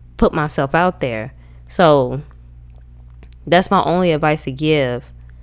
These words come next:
if you having problems being honest. Work on being honest and keeping it real and being nice and stuff like that, but try not to be brutal. Try not to hurt people's feelings.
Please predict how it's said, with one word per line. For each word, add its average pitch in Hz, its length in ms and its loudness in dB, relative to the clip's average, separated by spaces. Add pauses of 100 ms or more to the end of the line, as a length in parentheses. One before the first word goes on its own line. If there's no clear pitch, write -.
(380)
if - 480 -2 (160)
you 180 160 -2
having 156 240 -2
problems 156 380 0
being 143 180 -4
honest. 135 420 -4 (400)
Work 180 320 2
on 190 240 0
being 190 320 0
honest 175 420 -2
and 156 120 -4
keeping 190 280 0
it 180 40 0
real 165 340 2
and 151 140 -4
being 170 320 -2
nice 175 280 0
and 156 140 -2
stuff 170 300 0
like 160 240 -4
that, 175 260 -2
but 139 200 -4
try 214 260 -6
not 214 160 -2
to 170 80 -4
be 160 100 -4
brutal. 139 540 -4 (580)
Try 190 200 -2
not 202 240 -2
to 156 220 -2
hurt 160 240 -2
people's 147 320 -4
feelings. 139 400 -2